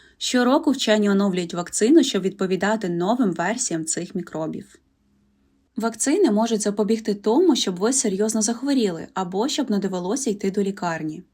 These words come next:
Ви все ще можете захворіти, навіть якщо ви щеплені, але ваші симптоми можуть бути м'якшими та не такими тривалими, що дозволить вам швидше повернутися до школи або роботи.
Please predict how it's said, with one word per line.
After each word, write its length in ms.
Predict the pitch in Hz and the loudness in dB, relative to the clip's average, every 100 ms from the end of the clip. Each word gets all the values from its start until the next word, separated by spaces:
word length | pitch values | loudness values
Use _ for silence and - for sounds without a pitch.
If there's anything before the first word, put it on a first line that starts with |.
| _ _ _ _ _ _ - | _ _ _ _ _ _ -6
Ви 120 | 240 | -2
все 260 | 233 302 | 0 0
ще 160 | 370 269 | 0 2
можете 380 | 240 254 262 254 | 2 2 2 0
захворіти, 640 | 262 269 320 294 208 175 | 0 0 2 4 2 0
навіть 360 | 175 196 285 269 | -2 0 0 0
якщо 280 | 208 - 226 | -4 -2 0
ви 80 | |
щеплені, 680 | 233 - 196 - 170 160 180 - - - - | 0 0 -2 -2 -6 -6 -10 -18 -20 -16 -2
але 220 | 208 226 | 0 2
ваші 320 | 233 233 214 | 2 2 2
симптоми 580 | 196 190 180 233 359 247 | 0 0 0 2 4 4
можуть 340 | 190 254 240 | 2 0 0
бути 240 | 202 240 269 | 0 4 4
м'якшими 540 | 233 185 - 180 170 | 4 2 -2 -2 -2
та 120 | 170 | -2
не 120 | 185 | -4
такими 400 | 185 196 247 294 | -4 -4 4 4
тривалими, 600 | 330 285 262 202 175 165 | 4 2 0 0 0 -2
що 180 | 170 - | -4 -4
дозволить 480 | 180 185 190 190 185 | -6 -4 -2 -2 -2
вам 140 | 175 | -4
швидше 460 | 170 - 196 285 294 | -4 -4 -2 -2 -2
повернутися 640 | - 190 196 185 175 - | -2 -2 0 -2 -2 -6
до 120 | 170 180 | -6 -8
школи 420 | - 202 349 302 | -4 -2 0 0
або 360 | 175 175 175 | -2 -4 -4
роботи. 520 | 226 180 160 160 - | -2 -4 -6 -10 -12